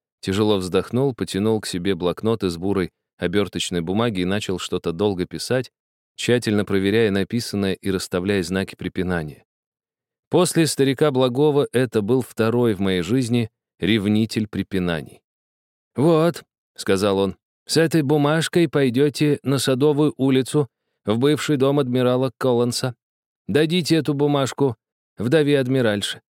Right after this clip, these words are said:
Только вы ее не пугайтесь. Вы же красный, беззаветный моряк. Живет она во флигеле со своими недобитками, а в главном доме, на улицу, мы устроили вроде как детский сад для моряцких детей.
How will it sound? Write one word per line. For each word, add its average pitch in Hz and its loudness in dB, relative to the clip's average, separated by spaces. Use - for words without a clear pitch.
Только 160 4
вы 165 4
ее 156 4
не 156 0
пугайтесь. 131 -2
Вы 131 2
же 123 0
красный, 131 -2
беззаветный 139 2
моряк. 139 0
Живет 185 4
она 160 2
во 165 2
флигеле 113 0
со 120 -2
своими 131 0
недобитками, 127 0
а 135 0
в 131 -4
главном 160 2
доме, 156 2
на 135 2
улицу, 156 0
мы 170 2
устроили 165 0
вроде 147 0
как 147 2
детский 139 -2
сад 98 -2
для 131 2
моряцких 147 2
детей. 113 -2